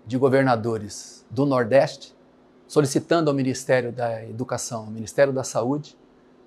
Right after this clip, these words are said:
para que supostos médicos formados do exterior, no caso brasileiros, sejam, bypassem o Revalida e tenham situação legalizada ao arrepio da lei pra poder atuar aqui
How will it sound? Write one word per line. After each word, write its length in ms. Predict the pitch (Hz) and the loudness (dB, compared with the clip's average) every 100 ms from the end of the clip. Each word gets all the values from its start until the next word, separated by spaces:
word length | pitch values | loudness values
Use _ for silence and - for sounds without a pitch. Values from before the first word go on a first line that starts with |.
| _ _ - | _ _ 4
para 240 | 139 143 | 6 6
que 460 | 139 - 147 147 - _ _ _ _ _ | 2 -2 -2 -2 -6 _ _ _ _ _
supostos 1200 | - 143 - 151 156 - 135 - - - - - _ | -10 -8 2 4 4 -2 -12 -12 -18 -20 -20 -20 _
médicos 680 | 123 139 143 107 - - - | 2 4 4 0 -12 -18 -8
formados 460 | - 131 131 120 | -4 0 0 -2
do 80 | 113 | -6
exterior, 480 | 117 - 113 127 156 - - | -10 -6 -4 -4 -6 -10 -14
no 80 | |
caso 240 | 120 117 110 | -6 -6 -4
brasileiros, 720 | 110 120 113 107 127 135 - _ | -4 -4 -4 -6 -6 -8 -16 _
sejam, 800 | - - 143 143 139 143 143 139 135 - | -12 -4 -2 0 0 -4 -6 -8 -16 0
bypassem 840 | 120 147 - 147 147 - 120 110 - | 2 2 4 4 4 0 -8 -10 -8
o 60 | |
Revalida 640 | 117 123 120 117 131 139 135 _ _ _ _ _ | -6 -2 0 0 -2 -4 -14 _ _ _ _ _
e 80 | 135 | -8
tenham 280 | - 143 143 | -2 -2 -2
situação 680 | - - 123 - 131 131 123 | -6 -6 -6 -6 -6 -6 -10
legalizada 800 | 123 139 139 135 107 120 123 120 - | -4 2 2 2 0 -2 -2 -6 0
ao 200 | 131 135 | 4 4
arrepio 420 | 131 131 160 165 | 2 -2 -2 0
da 100 | 143 | 0
lei 240 | 113 117 127 _ _ _ _ | -2 -8 -14 _ _ _ _
pra 100 | - | -4
poder 300 | 131 135 123 | 0 2 2
atuar 340 | 135 135 120 127 | 0 0 0 0
aqui 420 | 117 - 120 120 | 0 -6 -8 -8